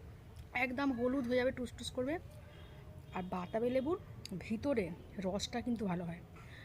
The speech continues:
একবার বাতাবি লেবু খেয়েছি বন্ধুরা, সে সাদা, তারও টেস্ট খুব ভালো, সাদা রঙের একদম বাতাবি লেবু, সাদা, মানে এর ভেতরে এই যেটা লাল, এই কালারটা ছিল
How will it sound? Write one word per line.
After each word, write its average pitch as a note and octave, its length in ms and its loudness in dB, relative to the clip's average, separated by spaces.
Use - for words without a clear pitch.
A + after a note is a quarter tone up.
একবার A#3 220 2
বাতাবি A#3 280 2
লেবু C4+ 240 0
খেয়েছি B3+ 340 0
বন্ধুরা, B3 300 2
সে C4+ 120 2
সাদা, G3+ 360 4
তারও A3 340 4
টেস্ট D4 300 4
খুব B3+ 180 0
ভালো, G3 140 4
সাদা A#3+ 400 6
রঙের C4 360 4
একদম B3 180 2
বাতাবি G3 300 4
লেবু, F3 160 -4
সাদা, G#3 260 2
মানে G#3+ 160 0
এর B3 140 6
ভেতরে A#3+ 320 8
এই A#3 80 6
যেটা B3+ 160 4
লাল, C#4 140 2
এই B3+ 140 10
কালারটা A#3+ 320 6
ছিল C4 100 4